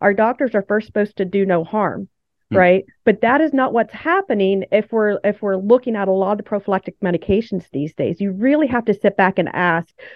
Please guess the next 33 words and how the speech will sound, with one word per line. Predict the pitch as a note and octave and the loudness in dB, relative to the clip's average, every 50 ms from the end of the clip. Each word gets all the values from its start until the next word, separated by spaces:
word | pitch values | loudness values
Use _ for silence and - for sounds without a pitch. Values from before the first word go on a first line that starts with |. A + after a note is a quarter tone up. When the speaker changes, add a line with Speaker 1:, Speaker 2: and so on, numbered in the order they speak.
| - - - | -20 -14 -10
Speaker 1:
what | - G3+ G3 G#3 A3+ A#3 A#3 | -8 -2 2 4 4 6 4
is | C4 A#3+ | 4 2
the | - A3+ | 0 -2
purpose | G3+ - - G#3 G3+ G3 - G3+ F#3 F3+ - _ - | -4 -2 -2 -2 -2 0 2 2 2 2 -2 _ -4
of | F#3 F#3+ F3 | -4 -2 0
this | F#3 F#3 - - | -2 -4 -4 -4
med? | F#3+ F#3+ F#3 F3+ E3 D#3+ D#3 E3 E3+ - - - - _ _ | -2 0 2 2 2 2 0 -2 -6 -12 -20 -20 -20 _ _
What | G3 G3+ A3+ B3 A#3 | 0 2 2 2 2
happens | G#3+ A3 A3+ A3+ A3+ B3 A#3 G#3+ - | 0 0 -2 -2 0 -2 -2 -2 -2
if | G3 | 0
I | G3+ F3+ | 0 0
don't | F3 E3+ A3 A#3+ C#4+ - - | 0 0 0 0 0 0 -2
take | A3 G#3+ G#3 | -6 -6 -6
this | - G3 F#3+ - | -6 -8 -8 -4
med? | - G3 F#3+ F#3+ - | 0 2 2 2 2
And | - - G3+ F#3+ | 2 2 2 2
is | G3 G3 | 2 0
there | A#3 | -2
something | A3+ C#4+ C#4 - B3+ | -4 -2 -2 -2 0
I | A#3 A3+ | 0 -2
can | A3+ - A3+ G#3 F#3+ F3 | -2 -2 -4 -4 -4 -4
do | E3+ G3 B3 C#4 C4+ G3+ F3 F3 - - - - - | -2 0 2 4 4 4 4 2 0 -4 -12 -4 -2
if | - G3 | 0 2
I | G#3+ G3 | 4 2
do | F#3+ F3 E3+ F3 G#3+ A#3+ C#4 | 2 0 -2 -2 -2 0 0
develop | C#4 C#4+ G#3 E3+ E3 F3+ G3+ G3+ A#3 C4 B3+ A3+ - - | 0 0 -2 -2 0 2 4 4 4 4 2 0 -2 -4
a | G3 F3 E3+ | -4 -2 -2
disease | F3 E3 D#3+ E3 E3 D#3+ D#3 D#3 E3+ G#3 A#3+ - _ _ _ _ _ _ _ _ _ _ | -2 -4 -4 -2 -2 -2 0 0 -2 -2 -4 -6 _ _ _ _ _ _ _ _ _ _
and | - G#3+ G#3 G#3 G#3 G3 G3+ F#3 | 0 2 4 4 4 2 2 2
then | G#3+ A#3+ B3+ B3+ B3 B3+ A#3+ - | 2 2 2 2 0 -2 -6 -8
need | - A3 A3+ C4 D#4 F4+ | -6 -4 -4 -2 -2 -2
a | F#4 | -2
medication? | C4+ F#3+ E3+ D#3 D#3 - - E3 D3+ E3 - - - - A#2+ | -2 0 0 -2 -2 -4 -6 -6 -6 -6 -8 -10 -10 -12 -8